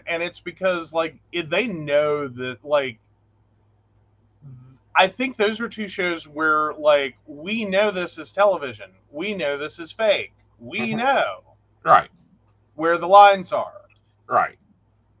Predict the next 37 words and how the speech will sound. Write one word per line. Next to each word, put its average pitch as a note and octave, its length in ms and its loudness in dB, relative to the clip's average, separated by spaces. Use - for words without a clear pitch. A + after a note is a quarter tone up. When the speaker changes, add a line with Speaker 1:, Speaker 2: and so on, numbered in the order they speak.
Speaker 1:
Like, A#3+ 240 4
I'm D4 140 8
not C#4+ 200 6
saying G3+ 220 0
it's F3 100 -10
good E3+ 180 -10
television. D3 480 -2
I'm, D3 280 -4
I'm D3 140 -8
not C#3+ 200 -8
saying C3 220 -10
I B2 100 -8
have B2+ 180 -10
any, A#2 400 -16
like, B2 260 -8
I D3 140 2
wanna C#3 240 -4
watch C3 420 -4
this. F2 440 -20
I'm D4+ 240 6
just B3 240 -8
saying C3+ 680 0
that, E3+ 320 -6
like, E3 300 -8
if F3+ 280 -14
you D#3 180 -16
do, C3 720 -12
Speaker 2:
Right. C3+ 180 -2
Speaker 1:
you G3 60 -6
gotta B3 260 2
kinda G#3+ 240 -4
pick F#3+ 240 -12
up A3 340 -2
on, D#3 460 -4
this B3 240 -8
is D4 140 -12
entertainment. G#3+ 640 -10